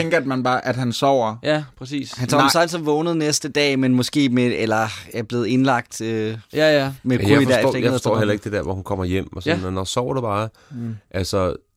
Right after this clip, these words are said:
Speaker 4: altså,
Speaker 2: Altså, s-,
Speaker 4: at hun ikke undersøger så,
Speaker 2: Præcis.
Speaker 4: altså, hvad
Speaker 2: Så
Speaker 4: der,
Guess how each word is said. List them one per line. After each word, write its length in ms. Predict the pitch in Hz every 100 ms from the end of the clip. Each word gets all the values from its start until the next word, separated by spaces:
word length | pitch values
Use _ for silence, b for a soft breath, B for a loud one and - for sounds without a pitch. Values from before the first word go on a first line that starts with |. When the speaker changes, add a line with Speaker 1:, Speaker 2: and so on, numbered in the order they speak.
| _
Speaker 4:
altså, 180 | 95 127
Speaker 2:
Altså, 140 | 95 -
s-, 40 | - -
Speaker 4:
at 120 | 95
hun 140 | 98
ikke 220 | 107 - -
undersøger 540 | 104 123 - 113 92
så, 240 | 95 101 98 -
Speaker 2:
Præcis. 460 | - 135 165 - -
Speaker 4:
altså, 220 | 92 92 92 -
hvad 100 | 90
Speaker 2:
Så 80 |
Speaker 4:
der, 60 | 101